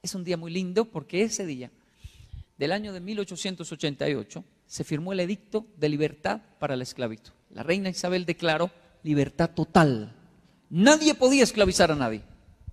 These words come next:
Así es, así que hasta el día de hoy se celebra. El problema fue que aunque el edicto llegó y todo jefe de hacienda, todo fazendero, tenía que colocar el edicto de la reina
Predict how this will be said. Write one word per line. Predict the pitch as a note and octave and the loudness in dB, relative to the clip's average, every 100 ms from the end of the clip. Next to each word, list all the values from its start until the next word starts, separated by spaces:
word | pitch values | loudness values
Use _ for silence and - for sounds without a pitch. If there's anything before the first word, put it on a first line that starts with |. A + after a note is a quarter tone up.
| _ _ | _ _
Así | - D#3 | -8 -4
es, | F#3+ - | -4 -6
así | - | -10
que | - | -10
hasta | - F#3 | -6 -4
el | F3+ | 0
día | G#3+ | 0
de | G3 | 2
hoy | G3 | 2
se | G3 | 0
celebra. | E3+ E3+ F3+ C3+ - - | -6 -6 -6 -6 -8 -4
El | E3 | -4
problema | E3 E3 F3+ F3+ E3+ | 4 6 6 4 0
fue | - A2+ - - - - _ _ - _ _ _ | -10 -14 -16 -20 -20 -20 _ _ -20 _ _ _
que | - | -8
aunque | D#3+ E3+ | -6 -2
el | E3+ | 0
edicto | E3+ - F#3+ | 0 0 0
llegó | E3+ E3 C#3 C#3 | 2 2 2 0
y | D3+ | -6
todo | - A3 G3+ | 4 4 4
jefe | - G3+ G3 | 0 -6 -4
de | F3 | -4
hacienda, | D#3 - E3+ C3+ C3+ B2+ _ _ _ _ _ _ _ _ - | -4 -4 -4 -8 -10 -14 _ _ _ _ _ _ _ _ 0
todo | G#3+ | 0
fazendero, | G3 F#3 F3 D#3+ D#3+ E3 C#3+ C3 - - - _ | 0 -2 -2 -2 4 4 4 -2 -14 -20 -20 _
tenía | F#3 A3+ | -4 -2
que | A#3 | -2
colocar | G3+ F#3 C4 G3+ E3+ C3 - _ - _ | 0 0 4 4 2 0 -18 _ -20 _
el | C3 | -2
edicto | D#3+ B3 - A3+ | 4 4 6 4
de | G3 | 6
la | F3 | 4
reina | G3+ G#3 F#3+ F#3+ | 6 4 4 -6